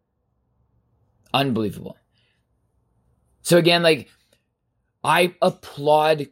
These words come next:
covid for this reason and this reason alone. I applaud social media for this reason and this reason alone. I applaud podcasts for this reason and this reason alone, is that it has allowed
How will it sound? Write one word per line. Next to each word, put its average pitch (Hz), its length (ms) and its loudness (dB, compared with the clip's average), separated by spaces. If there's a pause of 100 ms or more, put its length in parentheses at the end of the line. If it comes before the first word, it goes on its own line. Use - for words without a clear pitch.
covid 135 400 2
for 123 240 -2
this 120 300 -6
reason 123 320 -4
and 110 160 -4
this 107 180 -6
reason 107 260 -4
alone. 92 440 -6 (760)
I 151 180 2
applaud 156 580 0
social 151 420 -2
media 143 360 -2
for 135 120 -8
this 117 240 -2
reason 131 260 -4
and 110 160 -4
this 110 160 -6
reason 104 280 -4
alone. 95 240 -2
I 123 140 0
applaud 131 680 0 (100)
podcasts 123 760 0
for 95 280 -8 (240)
this 113 240 -6
reason 117 260 -4
and 104 140 -4
this 104 160 -6
reason 104 240 -2
alone, 98 380 -4 (420)
is 127 140 0
that 147 200 2
it 143 120 -2
has 143 160 0
allowed 143 720 0